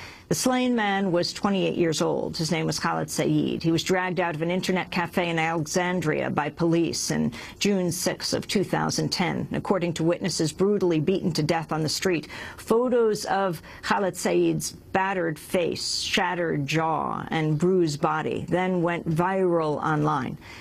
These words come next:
galvanizing people to campaign against widespread intimidation and killings by police under Mubarak. A Facebook page called We Are All Khaled Saeed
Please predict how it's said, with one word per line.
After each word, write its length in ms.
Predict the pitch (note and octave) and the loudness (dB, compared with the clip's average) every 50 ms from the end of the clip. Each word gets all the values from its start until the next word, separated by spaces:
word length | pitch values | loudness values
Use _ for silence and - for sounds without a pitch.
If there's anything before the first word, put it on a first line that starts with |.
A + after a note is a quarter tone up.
| - - - | -12 -4 0
galvanizing 960 | D#3+ F3+ F#3 G3 G3+ G3+ G3+ G3 F3 F3 E3 D#3+ D#3 D3+ D3+ - - D3+ D3+ D3+ | 2 2 4 4 2 2 2 0 0 0 0 0 0 0 0 0 0 0 0 2
people 300 | - F3+ D#3+ - D3+ E3 | 2 0 0 0 -2 -4
to 100 | - - | -4 -2
campaign 540 | - E3+ D3 C#3+ C#3 - - F#3+ F#3 F3+ | -2 -2 0 -2 -2 -2 0 0 0 2
against 340 | E3+ D3 D#3 D3 D3 - - | 0 0 0 0 -2 -2 0
widespread 560 | D#3+ D#3+ D#3+ E3 E3 D#3 - - - D#3+ D#3 | 0 0 0 0 -2 -2 -4 -2 -2 -2 0
intimidation 840 | D3 D3 C#3+ - F3 D#3 D3 C#3 - E3+ E3+ E3+ D#3 - - D#3+ D3+ C#3+ | 0 -2 -2 -2 0 0 0 2 2 2 2 2 0 0 -2 -2 -2 -2
and 100 | C#3+ D3 | -2 -2
killings 380 | - G3+ F3+ E3 E3 D#3+ - | -2 -2 -2 -2 -2 -2 -2
by 140 | - D3 C#3+ | -2 -4 -4
police 540 | - - E3 F3 F3 D#3+ D3 A#2+ - - - - - - - - - - | -2 0 0 2 2 2 0 0 -2 -4 -6 -6 -10 -14 -14 -12 -6 -2
under 240 | - E3 D3+ D#3 D3 | -2 0 0 2 2
Mubarak. 580 | D3+ D3 C#3 D3 D3 D3+ - - - - - - - - - - | 2 2 2 2 0 -2 -4 -6 -8 -12 -16 -16 -14 -12 -8 -4
A 180 | - D#3 D3+ | -2 -2 -2
Facebook 640 | D3 - - F3+ F3 E3+ E3+ - - - D#3+ D3+ - - | -2 -2 0 0 0 0 0 -2 -4 -4 -4 -4 -4 -2
page 400 | - G3+ F3+ E3 E3 D#3+ D3+ - | -2 0 2 2 0 0 -2 -2
called 240 | - E3 D#3+ D#3+ D#3+ | 0 0 0 0 2
We 160 | E3+ E3+ E3 | 2 2 2
Are 100 | D#3+ E3 | 2 0
All 220 | F3 F#3 F#3 F3 D#3 | 0 0 0 0 -2
Khaled 320 | - - E3 E3+ E3+ D#3+ | -2 -2 0 0 0 -2
Saeed 580 | - - - D#3 E3 E3 F3+ G3 F#3+ F3 D#3+ | -2 -2 0 2 2 4 4 4 2 2 0